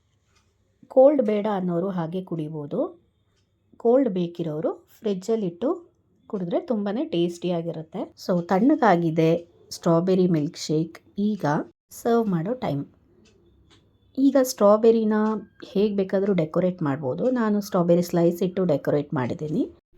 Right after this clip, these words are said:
ಮಿಲ್ಕ್ ಶೇಕ್ನ ಈಗ ಒಂದು ಲೋಟಕ್ಕೆ ಟ್ರಾನ್ಸ್‌ಫರ್ ಮಾಡ್ಕೋತಾ ಇದ್ದೀನಿ. ಈಗ ಚಿಲ್ ಆಗಿರೋ ಸ್ಟ್ರಾಬೆರಿ ಮಿಲ್ಕ್ ಶೇಕ್ ready to sip.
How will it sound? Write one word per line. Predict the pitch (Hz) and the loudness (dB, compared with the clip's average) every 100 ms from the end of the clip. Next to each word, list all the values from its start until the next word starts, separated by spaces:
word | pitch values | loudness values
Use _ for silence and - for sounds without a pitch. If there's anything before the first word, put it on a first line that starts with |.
| _ _ - | _ _ -4
ಮಿಲ್ಕ್ | 247 254 | -2 -2
ಶೇಕ್ನ | - 196 180 196 294 - | -4 -4 -4 -2 -2 -2
ಈಗ | 185 170 226 359 - _ _ _ - - | -2 0 -2 -4 -10 _ _ _ -12 0
ಒಂದು | 202 220 | 2 4
ಲೋಟಕ್ಕೆ | 196 196 208 156 - 294 359 - _ _ - | 4 2 2 -2 2 0 0 -6 _ _ -4
ಟ್ರಾನ್ಸ್‌ಫರ್ | 269 196 185 226 254 | 0 2 2 0 2
ಮಾಡ್ಕೋತಾ | 208 147 - 160 147 | 2 2 -2 -6 -6
ಇದ್ದೀನಿ. | 147 160 175 - - _ _ _ _ _ - | -4 -6 -8 -10 -20 _ _ _ _ _ -8
ಈಗ | 240 285 233 208 208 208 208 | -2 0 2 0 0 -4 -8
ಚಿಲ್ | - 294 302 | -2 2 4
ಆಗಿರೋ | 254 190 190 185 180 | 2 2 0 2 2
ಸ್ಟ್ರಾಬೆರಿ | 180 - 175 202 233 240 | 0 0 2 4 2 2
ಮಿಲ್ಕ್ | 196 175 175 - | 2 2 0 -4
ಶೇಕ್ | 170 165 156 160 | 0 2 0 -2
ready | 170 156 165 254 | -4 -2 0 2
to | |
sip. | 254 - 277 | 0 2 0